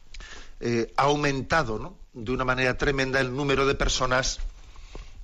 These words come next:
que se han, se han hecho miembros de iglesias evangélicas, que, eh, a veces incluso pueden ser calificadas de sectas, no siempre, eh, están en, dentro de lo que llamemos la,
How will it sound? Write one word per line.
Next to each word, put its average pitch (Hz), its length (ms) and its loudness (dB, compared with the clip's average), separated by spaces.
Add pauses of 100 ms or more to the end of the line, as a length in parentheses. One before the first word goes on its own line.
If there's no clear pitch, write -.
(100)
que 131 140 2
se - 160 2
han, 123 280 2
se - 180 0
han 127 100 2
hecho 120 180 0
miembros 165 340 2
de 123 80 4
iglesias 120 480 2
evangélicas, 156 760 2 (640)
que, 127 160 4
eh, 113 420 4
a 123 60 0
veces 117 300 0
incluso 120 320 0
pueden 123 200 4
ser 131 200 2
calificadas 120 680 2
de 110 120 0
sectas, 165 560 2
no 135 100 0
siempre, 127 560 2 (500)
eh, 120 380 4 (340)
están 127 320 2
en, 117 300 0
dentro 120 380 4
de 120 80 6
lo 120 100 4
que 120 120 2
llamemos 117 420 2
la, 117 200 4